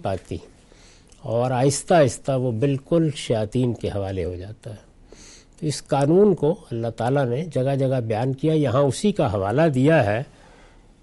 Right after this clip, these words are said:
کہ اس بات پر متنبع ہو جاؤ کہ مہلت تو ملا کرتی ہے، تمہیں بھی ملے گی، وہ منکرین کو بھی مل رہی ہے۔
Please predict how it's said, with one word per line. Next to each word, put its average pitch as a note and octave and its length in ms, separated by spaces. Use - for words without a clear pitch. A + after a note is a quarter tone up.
کہ A2 80
اس - 160
بات B2+ 360
پر C#3+ 120
متنبع B2 580
ہو D3 120
جاؤ A#2 340
کہ G#2+ 80
مہلت F3+ 500
تو E3 80
ملا C#3 260
کرتی D3+ 500
ہے، D3 140
تمہیں C#3+ 320
بھی A3 140
ملے A#2+ 260
گی، A2 260
وہ D3+ 260
منکرین E3 600
کو G#3+ 140
بھی F#3 120
مل B2 240
رہی B2 320
ہے۔ G#2+ 140